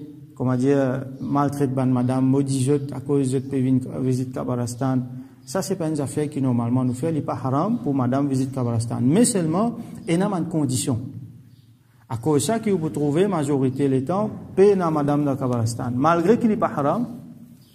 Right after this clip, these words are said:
madame a une tendance pour rester loin depuis Kabaristan parce qu'il y a une condition qui est bien stricte. Alors, ban ulama, on divise madame en deux, ban vieux et ban jeune.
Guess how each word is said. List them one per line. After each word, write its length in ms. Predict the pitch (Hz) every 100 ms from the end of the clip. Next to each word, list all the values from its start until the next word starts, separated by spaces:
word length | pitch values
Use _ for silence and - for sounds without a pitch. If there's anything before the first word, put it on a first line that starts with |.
| - _ _
madame 360 | - 151 165 185
a 20 |
une 200 | 165 156
tendance 440 | 160 139 156 180
pour 200 | - 147
rester 340 | 151 170 170 156
loin 180 | 151 165
depuis 240 | 151 147
Kabaristan 680 | 151 139 135 135 147 170 196 196
parce 200 | 165 -
qu'il 140 | 214
y 20 |
a 80 | 196
une 180 | 170 151
condition 500 | 160 143 135 135 175
qui 120 | 170
est 40 | 143
bien 140 | 131
stricte. 280 | - - - - - - - - - _ - - - -
Alors, 300 | 143 139 127 - - -
ban 180 | 143 151
ulama, 340 | 147 143 180 220
on 60 |
divise 640 | 196 160 160 202 202 185 - -
madame 380 | 151 147 175 175
en 120 | 151
deux, 240 | 143 131 113 120
ban 160 | 135
vieux 460 | 139 131 165 240 277
et 80 | 165
ban 220 | 147 131
jeune. 260 | 127 127